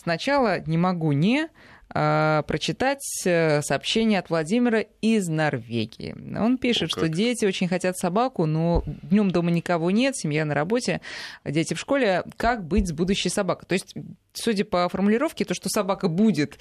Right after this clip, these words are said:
Speaker 1: сомнений нет, но вот как с ней быть, кого выбрать? Э, может быть, у вас были похожие истории, что действительно семья занятая,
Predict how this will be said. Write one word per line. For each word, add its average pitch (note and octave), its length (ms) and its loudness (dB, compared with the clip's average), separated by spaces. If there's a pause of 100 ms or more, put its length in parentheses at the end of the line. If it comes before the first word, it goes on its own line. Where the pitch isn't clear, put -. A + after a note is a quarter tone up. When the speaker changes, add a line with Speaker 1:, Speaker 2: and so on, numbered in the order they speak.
(160)
Speaker 1:
сомнений F3+ 520 0
нет, D4 360 2
но F#3 180 2
вот F3+ 140 0
как G3 240 0
с - 80 -8
ней E3+ 140 2
быть, C#4 280 0
кого G3 300 0
выбрать? D#3 520 0
Э, D#3 360 2
может F#2+ 760 -6
быть, F#3 160 -4
у F3 60 0
вас E3 160 0
были F3 180 -2
похожие E3 460 -2
истории, A#3+ 340 0
что - 140 -8
действительно G3 300 -4
семья D3 280 -2
занятая, D3 540 -2